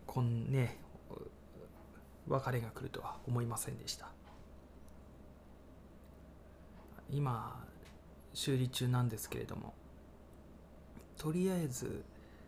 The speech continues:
最低限だけ直してもらって、で、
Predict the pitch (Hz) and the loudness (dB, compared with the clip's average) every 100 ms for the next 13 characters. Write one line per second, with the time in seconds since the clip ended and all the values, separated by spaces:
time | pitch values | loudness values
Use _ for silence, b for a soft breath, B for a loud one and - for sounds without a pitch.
0 | B B - - - - - - - 135 | B B -16 -16 -16 -14 -8 0 6 6
1 | 131 135 120 113 - - - - - - | 8 6 6 2 -4 -8 -12 -14 -14 -6
2 | 139 127 127 117 117 127 - 117 117 - | 2 2 4 6 6 6 2 -2 -2 -6
3 | - - 131 117 - - - 113 - - | -8 2 4 4 2 -4 2 2 0 -10
4 | - - - - - - - - - - | -14 -14 -14 -14 -14 -14 -14 -14 -14 -14
5 | - - B B B B B - 123 120 | -14 -14 B B B B B -4 0 2
6 | 120 | 0